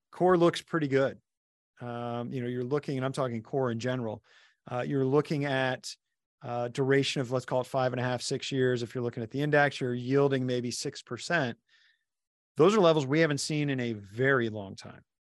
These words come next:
And so I, I think that as the market, which is sitting on a ton of cash, is looking to put money to work,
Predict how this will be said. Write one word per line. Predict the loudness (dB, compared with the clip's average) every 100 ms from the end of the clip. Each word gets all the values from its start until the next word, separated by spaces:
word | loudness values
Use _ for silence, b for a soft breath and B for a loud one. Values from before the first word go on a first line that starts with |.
| _ _ _ _
And | -10 -8
so | -2 0 2
I, | 0 -2
I | -6
think | -10 -6 -2 -2 -2
that | 0 2 0 b b b b _ _ _
as | -2 0 2 2 0 -4 -10 -12 -8
the | -2
market, | -2 2 4 4 4 2 0 -2
which | -8 -8
is | -6
sitting | -6 -2 -2
on | -2
a |
ton | -4 -8 -6 -6
of |
cash, | -6 -4 -2 -2 -4
is | -6
looking | -4 -4 -6
to |
put | -6 -8
money | -8 -6 -6
to |
work, | -8 -4 -2 -2 -6